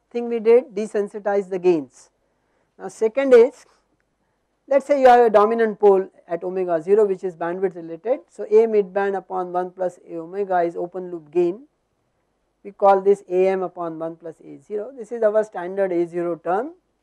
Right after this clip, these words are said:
in the expression which used. This is now, please remember, there are no frequency terms. Now, it is first time I introduce frequency terms.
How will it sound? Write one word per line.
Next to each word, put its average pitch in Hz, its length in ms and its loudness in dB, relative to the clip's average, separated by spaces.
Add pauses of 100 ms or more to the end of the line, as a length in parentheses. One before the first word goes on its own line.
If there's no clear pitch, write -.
(180)
in 175 160 -20
the 190 240 -14
expression 175 540 -18
which 170 220 -20
used. 151 320 -18
This 208 180 -8
is 247 140 -4
now, 226 220 0
please 240 260 -4
remember, 220 480 0
there 190 140 0
are 220 120 2
no 220 160 -6
frequency 220 480 -10
terms. 180 280 -14 (640)
Now, 180 140 -8
it 190 120 -4
is 208 120 -2
first 226 300 -2
time 214 220 -4
I 202 140 -6
introduce 214 640 -14 (380)
frequency 208 500 -4
terms. 156 320 -20